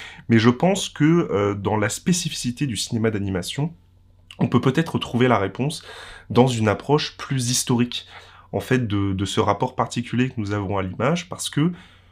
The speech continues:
le cinéma d'animation, posons les bases afin de pouvoir poursuivre un petit peu le, le processus à no-, no-, no-, de notre pensée, le cinéma d'animation, c'est une image, c'est un dessin.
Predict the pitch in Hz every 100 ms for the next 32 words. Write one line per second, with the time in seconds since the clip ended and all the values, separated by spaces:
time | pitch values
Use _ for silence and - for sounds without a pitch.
0 | _ _ - 131 147 175 165 151 113 104
1 | 90 - 143 180 _ _ _ - 120 110
2 | 127 104 95 110 127 95 90 - 104 -
3 | 104 101 - 120 - 131 117 95 - -
4 | 110 92 - - - - - - - -
5 | - - 101 - 180 98 87 85 92 98
6 | 95 98 98 98 98 90 95 98 - -
7 | - - - - - 117 170 180 175 123
8 | 107 101 - 165 180 - - 127 - 151
9 | 104 87 - - _ _ _ _ _ _
10 | _ - - - 110 135 147 110 98 117
11 | - -